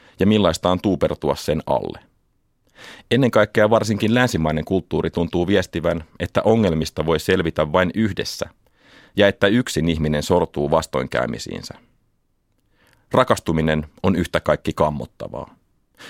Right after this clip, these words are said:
Me katsomme romanttisia elokuvia ja kuuntelemme rakkauslauluja,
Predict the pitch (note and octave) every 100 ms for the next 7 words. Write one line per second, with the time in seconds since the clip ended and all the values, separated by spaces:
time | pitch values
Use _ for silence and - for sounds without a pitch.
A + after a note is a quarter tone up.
0 | - G2+ B2+ B2 A#2 G#2+ B2+ C#3 F#2+ F2+
1 | F2 E2+ F#2+ A2 F#2+ D#2+ D#2 D#2+ D#2+ -
2 | - G2+ F2+ F2 F2 F2+ G2+ - D#2 -
3 | F2+ F2 D#2+ D2+